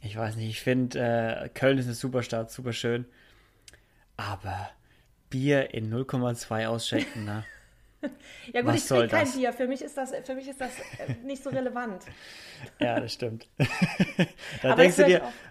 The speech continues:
Speaker 1: als Franke denkst du dir halt, wenn du da teilweise mindestens null Komma fünf in, in, hier bei uns in Nürnberg und so bekommst, null Komma zwei, was ist das? Warum?
Speaker 2: Ja, ja.
Speaker 1: Wieso gibt es sowas?
Speaker 2: Da-,
Speaker 1: Und
Speaker 2: das
Speaker 1: jetzt
Speaker 2: ist
Speaker 1: in
Speaker 2: wie
Speaker 1: Brasilien habe ich es
Speaker 2: Reagenzgläser.
Speaker 1: auch ein bisschen kennengelernt, da trinken sie auch eher kleinere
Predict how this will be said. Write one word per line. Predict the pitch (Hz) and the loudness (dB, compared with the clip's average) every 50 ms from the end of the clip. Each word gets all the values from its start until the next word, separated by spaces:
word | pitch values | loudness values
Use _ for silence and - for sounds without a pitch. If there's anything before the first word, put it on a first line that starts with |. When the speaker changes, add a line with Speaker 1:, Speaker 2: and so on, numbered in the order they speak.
| _ _ - - - _ _ _ _ - | _ _ -20 -20 -20 _ _ _ _ 4
Speaker 1:
als | 135 143 139 - | 4 4 4 4
Franke | - - 139 139 160 175 180 165 | 4 6 6 6 4 4 2 0
denkst | 165 151 156 151 - | 0 0 -4 -4 -6
du | 156 | -6
dir | 151 156 151 147 139 | -4 -2 -2 0 2
halt, | 139 143 143 147 156 | 2 2 2 0 -2
wenn | 147 135 139 143 135 135 | -6 -6 -6 -6 -4 -2
du | 135 | 0
da | 131 135 | 0 0
teilweise | 131 - 131 135 135 143 135 131 | 0 0 -2 0 0 0 0 0
mindestens | 131 135 147 170 180 175 165 - 160 143 - - | 0 0 0 0 0 -2 -2 -4 -6 -6 -4 -2
null | 147 156 | -2 -2
Komma | 151 - 147 147 139 | -2 0 0 0 0
fünf | 143 - 160 147 - | 4 6 6 6 6
in, | 185 156 147 147 143 143 | 4 0 -2 -2 -4 -4
in, | 147 - - 131 127 123 123 123 127 | -6 -10 -10 -8 -8 -6 -6 -8 -8
hier | 120 117 139 139 135 | -10 -8 -8 -8 -6
bei | 135 127 123 | -4 -4 -4
uns | 127 135 143 139 - | -4 -4 -6 -6 -6
in | 127 123 | -6 -6
Nürnberg | 123 135 147 151 156 143 | -6 -6 -6 -6 -6 -6
und | 143 143 | -6 -6
so | - 143 139 | -6 -8 -6
bekommst, | 143 139 - - 143 143 151 151 - - - _ - - - - - - - - - - - - - | -6 -6 -4 -2 -2 -2 -2 -4 -10 -16 -20 _ -20 -20 -20 -20 -20 -20 -20 -20 -20 -20 -20 -16 -8
null | - 123 127 135 | -4 -2 -2 -2
Komma | 131 139 131 127 127 123 | -2 0 0 0 -2 -2
zwei, | - - 123 120 123 131 135 139 143 139 _ - | -4 -6 -4 -2 -2 -2 -2 -4 -6 -8 _ -14
was | - 110 104 - - | -12 -12 -12 -10 -12
ist | 104 - - | -14 -14 -12
das? | 110 101 - - - - _ - | -14 -14 -16 -18 -20 -20 _ -14
Warum? | 143 156 117 120 117 214 | -8 -4 0 0 2 2
Speaker 2:
Ja, | 208 | 2
ja. | 202 196 190 185 190 | 2 0 0 -2 -2
Speaker 1:
Wieso | 202 123 117 117 - 131 123 | -4 -6 -8 -6 -4 -6 -4
gibt | - 131 - - 127 | -4 -6 -8 -8 -10
es | 107 - | -10 -8
sowas? | - 117 104 104 104 101 - - - _ - - - - - | -8 -8 -8 -8 -10 -12 -14 -18 -20 _ -20 -20 -16 -10 -8
Speaker 2:
Da-, | - - - | -8 -8 -6
Speaker 1:
Und | - 233 | -4 0
Speaker 2:
das | 254 | 0
Speaker 1:
jetzt | - - - | 0 2 4
Speaker 2:
ist | |
Speaker 1:
in | 269 | 4
Speaker 2:
wie | 277 | 4
Speaker 1:
Brasilien | 269 269 262 247 240 - 240 240 - 262 - - | 6 6 6 6 6 6 4 2 2 0 -4 -4
habe | - - 127 - | -4 -2 -2 -2
ich | |
es | - | 0
Speaker 2:
Reagenzgläser. | 131 | 0
Speaker 1:
auch | 135 135 | -2 -2
ein | 123 120 | -2 -6
bisschen | 127 117 120 120 113 | -10 -10 -10 -10 -8
kennengelernt, | - 117 113 113 110 113 113 110 110 113 113 | -8 -6 -6 -6 -6 -8 -8 -8 -8 -8 -8
da | 113 | -10
trinken | 113 - 120 120 147 120 | -10 -10 -12 -12 -12 -12
sie | 113 120 113 | -10 -8 -8
auch | 113 117 110 | -8 -8 -10
eher | 113 113 117 | -10 -12 -12
kleinere | - - 117 110 113 110 110 110 110 110 107 107 110 | -12 -10 -8 -8 -8 -8 -8 -10 -10 -12 -12 -14 -16